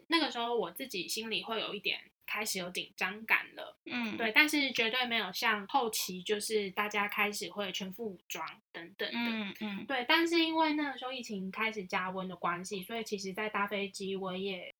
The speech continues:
Speaker 1: 比较小心的去应对了。
Speaker 2: 嗯，嗯。
Speaker 1: 所以在搭飞机之前啊，学校附近的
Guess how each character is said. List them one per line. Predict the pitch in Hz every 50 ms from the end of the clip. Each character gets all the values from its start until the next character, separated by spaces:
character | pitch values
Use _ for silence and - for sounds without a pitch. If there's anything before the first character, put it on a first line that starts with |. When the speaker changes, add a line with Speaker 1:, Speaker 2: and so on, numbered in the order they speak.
| _
Speaker 1:
比 | - 208
较 | 180 240 240
小 | 233 - 185 180
心 | 180 208 196 196
的 | 196 180
去 | - - 208 180
应 | - 196 160 - -
对 | - 165
了。 | - - - - - - _ _ _ _ _ _ _ _ -
Speaker 2:
嗯， | 247 247 240 226 220 208 -
嗯。 | 220 214 202
Speaker 1:
所 | - - 320
以 | 311
在 | 294 302 285
搭 | - 277 269 269
飞 | 277 262 262
机 | 262 254 254 247
之 | - 254 247
前 | 240 - - 214 196 190 196
啊， | 196 196 196 202 202 208 - - -
学 | - - 233
校 | 247 349 349 349
附 | 339 - 311 262
近 | 240 - 302 269 233 202
的 | 196 202 190 - -